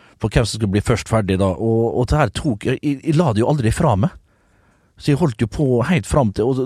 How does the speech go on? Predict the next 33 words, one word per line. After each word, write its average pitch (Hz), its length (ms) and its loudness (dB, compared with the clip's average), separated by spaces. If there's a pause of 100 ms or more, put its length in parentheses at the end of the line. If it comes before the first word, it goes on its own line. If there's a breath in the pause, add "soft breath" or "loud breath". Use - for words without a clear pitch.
det 131 80 -2
samme 165 320 2
på, 120 200 0 (200)
eh, 123 140 -2 (100)
eksamen 104 680 0
i 107 80 2
matematikk - 580 -6 (380 loud breath)
i 120 100 0
niende 104 320 2
klasse, 147 380 -2 (200)
så - 140 -6
var 139 80 2
det 113 140 0
jo 107 80 -12
to 120 260 -2
deler, 117 300 2
og 120 80 2
jeg 131 100 0
var 123 140 2
jo 95 80 -4
så - 100 -6
opptatt - 240 -6
av 113 80 0
at 120 60 0
vi 127 100 0
var 113 160 -2
så 113 80 -2
fort - 240 -4
ferdig 123 240 -2
med 107 160 0
del 117 240 0
en. 143 200 2 (560 loud breath)
Leverte, 131 640 0